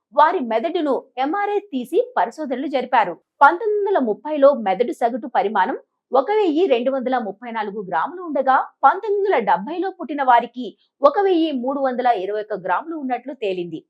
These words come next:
మెదడు పరిమాణం పెరగడంతో తెలివి కూడా మీరుతోంది. గతంలో ఉన్న వారికి, ఇప్పటి తరం వారికి తెలివితేటల్లో తేడాలున్నట్లుగా గుర్తించారు. ఇలా తన మెదడు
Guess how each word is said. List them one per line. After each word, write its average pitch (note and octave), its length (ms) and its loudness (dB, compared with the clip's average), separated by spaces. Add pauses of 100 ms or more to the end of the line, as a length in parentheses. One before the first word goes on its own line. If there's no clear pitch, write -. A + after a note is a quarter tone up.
(280)
మెదడు C4+ 380 4
పరిమాణం E4 480 -4
పెరగడంతో A#3 600 0 (240)
తెలివి A#3 300 -6
కూడా C4 280 -8
మీరుతోంది. C4 560 -4 (360)
గతంలో G4 480 2
ఉన్న F#4 200 -2
వారికి, E4 400 0 (100)
ఇప్పటి D#4+ 280 -4
తరం D4 300 -6
వారికి C4+ 340 0 (100)
తెలివితేటల్లో C#4 680 0 (160)
తేడాలున్నట్లుగా A#3 800 2
గుర్తించారు. D4 640 -2 (240)
ఇలా D#4+ 200 0
తన D4+ 220 -2
మెదడు C4+ 400 0